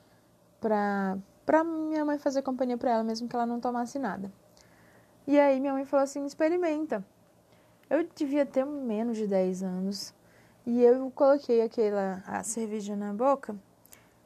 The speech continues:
e o sabor era muito ruim. Amargo, esquisito. Eu achei muito ruim. Eu era uma criança, né? E eu me pergunto por que que as pessoas bebem?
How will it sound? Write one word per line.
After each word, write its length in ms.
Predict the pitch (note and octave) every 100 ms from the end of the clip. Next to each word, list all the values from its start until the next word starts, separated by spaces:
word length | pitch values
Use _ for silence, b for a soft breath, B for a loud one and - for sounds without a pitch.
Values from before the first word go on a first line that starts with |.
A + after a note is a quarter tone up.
| -
e 800 | A#3 A#3 A#3 A#3+ A#3+ A#3 A3+ G#3+ - _ _ _ _
o 80 | C4
sabor 400 | C4+ C#4 A#3+ C4
era 200 | D4 G#4+ -
muito 400 | A3 A3+ B3 A3
ruim. 460 | G3+ F#3+ G3 G3+ G3 _ _ b b b -
Amargo, 720 | A#3 G3+ G3 A#3 G#3 G3 G3
esquisito. 880 | - - A#3+ G3+ G3+ A3 G#3 - G3 - B B B B B _
Eu 100 | G#3+
achei 240 | C4 C4 D4+
muito 360 | C4 B3+ C#4+
ruim. 340 | B3 G#3+ G3 G3+ A3
Eu 140 | C#4
era 160 | F4+ G#4+
uma 120 | A4+
criança, 640 | - G4+ C4 B3 - G3+
né? 160 | G3 G#3 _ B B B B B B B B B B _ _
E 80 | C#4
eu 80 | E4+
me 100 | F#4+
pergunto 680 | F#4 C#4+ B3+ E4+ G#4 D4 - _ _ _ -
por 160 | E4
que 160 | - F4+
que 100 | G#4
as 160 | G4
pessoas 720 | - F4+ - - C4+ F4+ D4+ A#3
bebem? 480 | G3+ E3+ E3+ -